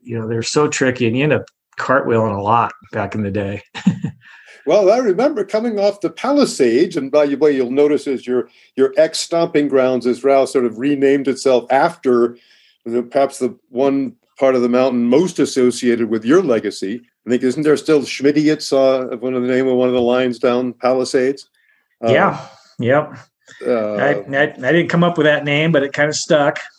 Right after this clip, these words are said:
Speaker 1: was just, you know, we, we were actually shooting with, uh, Gary Nape on that, that very first, uh, Warren Miller film that we shot there.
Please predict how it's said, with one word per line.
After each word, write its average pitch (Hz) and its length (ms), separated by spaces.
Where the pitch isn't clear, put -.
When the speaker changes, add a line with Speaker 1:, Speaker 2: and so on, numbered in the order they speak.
Speaker 1:
was 127 140
just, 185 220
you 165 60
know, 165 100
we, 160 140
we 165 80
were 147 60
actually 160 240
shooting 165 380
with, 151 180
uh, 143 300
Gary 139 240
Nape 165 280
on 139 120
that, 127 220
that 123 160
very 139 260
first, 143 500
uh, 127 240
Warren 143 260
Miller 147 200
film 151 220
that 123 100
we 120 80
shot 117 280
there. 127 280